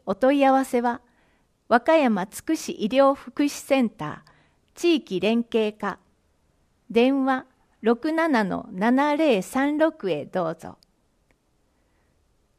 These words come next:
休日、夜間にお子さんが病気になったら、和歌山県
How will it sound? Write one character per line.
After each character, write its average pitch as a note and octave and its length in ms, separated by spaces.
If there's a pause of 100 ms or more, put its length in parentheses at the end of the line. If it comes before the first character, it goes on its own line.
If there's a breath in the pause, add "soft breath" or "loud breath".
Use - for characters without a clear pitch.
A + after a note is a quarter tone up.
休 D#4 260
日、 D4 520
夜 D#4 140
間 B3 300
に F3 240
お G3 60
子 C#4+ 140
さ D4 160
ん C#4+ 80
が C4+ 180
病 B3 200
気 D4+ 160
に D4 120
な C4+ 120
っ B3+ 120
た C3+ 140
ら、 F#2 160 (920)
和 A#3+ 100
歌 D#4 140
山 D#4+ 320
県 F#3 320